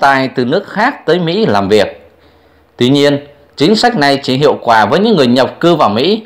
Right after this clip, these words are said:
để làm việc cho các công ty đã tồn tại. Vì thế, luật mới sẽ cho phép doanh nhân quốc tế có cơ hội nhập cư vào Mỹ để mở công ty của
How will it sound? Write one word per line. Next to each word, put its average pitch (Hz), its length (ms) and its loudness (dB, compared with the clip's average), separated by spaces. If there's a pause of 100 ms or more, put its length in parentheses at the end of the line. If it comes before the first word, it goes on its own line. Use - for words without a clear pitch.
để 104 140 0
làm 110 220 0
việc 117 260 -2
cho 147 100 -2
các 190 240 -2
công 151 260 -2
ty 151 220 2
đã 135 240 2
tồn 95 360 0
tại. 95 200 0 (1160)
Vì 139 120 2
thế, 160 320 2
luật 196 280 4
mới 165 260 2
sẽ 240 180 -2
cho 214 120 -2
phép 220 180 -2
doanh 185 280 -4
nhân 180 200 -2
quốc 214 220 0
tế 185 240 4
có 214 140 0
cơ 180 240 0
hội 135 280 0
nhập 117 320 -4
cư 160 140 2
vào 123 140 0
Mỹ 175 360 0 (340)
để 113 140 2
mở 110 320 2
công 156 280 0
ty 151 280 0
của 92 140 0